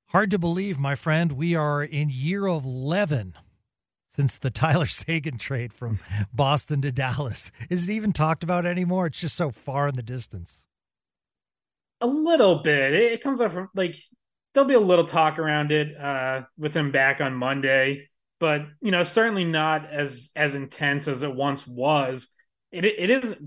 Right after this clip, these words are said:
Speaker 2: We actually talked about it on our podcast this week a little bit because it's, you know,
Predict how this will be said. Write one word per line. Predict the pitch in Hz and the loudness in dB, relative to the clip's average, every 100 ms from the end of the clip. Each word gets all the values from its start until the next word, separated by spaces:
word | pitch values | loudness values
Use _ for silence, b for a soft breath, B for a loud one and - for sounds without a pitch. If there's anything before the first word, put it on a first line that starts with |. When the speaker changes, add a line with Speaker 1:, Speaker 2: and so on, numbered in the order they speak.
| 123 | -4
Speaker 2:
We | 160 | 0
actually | 202 - | 0 0
talked | 180 180 | -2 0
about | 165 156 | 0 0
it | 147 | 0
on | |
our | 135 123 - | -2 -8 -6
podcast | 139 151 143 120 | -4 -2 -4 -6
this | 135 143 | -10 -8
week | 127 | -6
a | 123 | -4
little | 131 156 123 | 2 2 2
bit | 127 123 | -2 -4
because | 131 151 139 127 - _ _ _ _ _ _ _ _ _ | -4 0 0 -2 -8 _ _ _ _ _ _ _ _ _
it's, | 170 151 - - - _ _ | -2 -2 -6 -10 -14 _ _
you | 180 | -2
know, | 170 139 127 | 0 0 -2